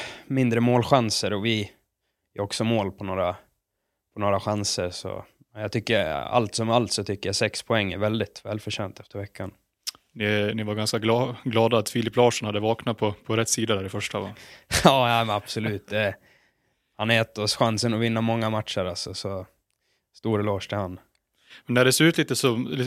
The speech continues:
Speaker 2: ja, men som det gör uppe i Skellefteå i första perioden där, hur, hur går liksom snacket i omklädningsrummet? Blir man, blir man utskälld eller är det mer,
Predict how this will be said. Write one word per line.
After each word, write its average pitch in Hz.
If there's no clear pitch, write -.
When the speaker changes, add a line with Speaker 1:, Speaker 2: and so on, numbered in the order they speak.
Speaker 2:
ja, 139
men 123
som 123
det 123
gör 139
uppe 113
i 107
Skellefteå 113
i 113
första 113
perioden 117
där, 101
hur, 120
hur 123
går 123
liksom 117
snacket -
i 123
omklädningsrummet? 120
Blir 113
man, 113
blir 113
man 117
utskälld 143
eller 127
är 123
det 123
mer, 120